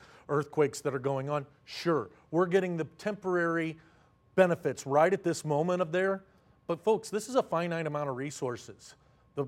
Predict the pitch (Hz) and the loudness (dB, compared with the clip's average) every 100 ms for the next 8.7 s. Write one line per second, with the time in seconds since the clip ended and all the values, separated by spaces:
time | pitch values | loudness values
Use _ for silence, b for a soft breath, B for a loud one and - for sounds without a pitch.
0 | 131 147 123 143 214 247 175 196 190 - | -2 -2 0 6 6 6 2 0 0 0
1 | 190 165 127 165 135 113 - 139 135 151 | 0 0 2 4 4 0 -6 -4 2 4
2 | 156 120 101 - 143 143 117 120 180 190 | 6 4 -2 -6 -4 -4 -6 -2 0 0
3 | 180 151 143 - 143 135 127 120 - 147 | 0 -4 -6 -6 -6 -2 -2 -2 -2 -4
4 | 123 107 98 101 - b b b 147 151 | -4 -6 -8 -10 -12 b b b -6 4
5 | 151 160 190 190 185 165 160 - 262 277 | 6 6 4 2 -2 -2 -4 -2 -2 0
6 | 190 156 151 151 156 156 147 202 196 202 | 2 2 2 2 -2 -2 -2 -2 -2 -4
7 | 180 175 156 175 165 156 170 165 - 170 | -2 -2 -2 0 0 0 0 0 2 0
8 | 151 143 117 147 226 170 | 0 -2 -6 -2 0 -2